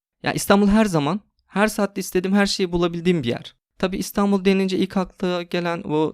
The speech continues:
tarihi zenginliği, boğazı ve manzarası beni de her İstanbul gibi etkilemekte. Ancak İstanbul için nedir'i ifade ettiğim gibi durmayan bir hayat diye tanımlayabilirim. Yani bir Avrupa şehrine dolaştığımızda mesela hep şu beni rahatsız eder. Böyle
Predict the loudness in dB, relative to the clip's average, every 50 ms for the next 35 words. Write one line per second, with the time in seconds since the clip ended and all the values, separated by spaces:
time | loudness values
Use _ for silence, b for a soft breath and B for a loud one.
0 | -4 -4 -2 0 0 0 -2 -4 -4 -6 -6 -6 -4 -6 -6 -4 -2 -2 -2 0
1 | -2 -2 -4 -4 -2 0 2 2 2 2 2 0 0 0 0 0 0 2 0 0
2 | 0 -2 -4 -4 -4 -2 0 0 0 0 0 -2 -4 -4 -4 -2 -2 -2 -4 -4
3 | -6 -4 -2 0 0 2 0 -2 2 2 2 4 4 2 0 -2 -2 -2 -2 -2
4 | -4 _ _ _ -2 2 2 2 2 2 0 -2 -2 -4 -12 -20 -20 _ -12 -10
5 | -10 -6 -2 0 0 2 2 0 -2 -2 -2 -4 -2 0 0 2 4 4 4 4
6 | 2 2 2 2 0 -2 -4 -8 -4 -2 0 0 2 2 0 0 0 -2 -2 0
7 | 0 -2 -4 -2 -2 0 2 2 2 0 0 0 0 0 0 -2 0 0 -2 -2
8 | 0 0 -2 -2 -2 -2 0 0 0 0 -2 -4 -4 -4 -4 -4 -2 -2 0 -2
9 | -2 -2 -2 0 0 0 0 0 0 -2 0 0 0 0 0 -2 -2 -2 0 0
10 | 0 0 0 -2 -2 -2 -2 -2 -4 -4 -2 -2 -2 -2 -4 -12 _ _ -10 -2
11 | 2 2 2 4 4 2 0 0 -4 -2 -2 -2 -2 2 2 2 4 4 2 2
12 | 0 0 -2 -2 0 0 2 2 0 -2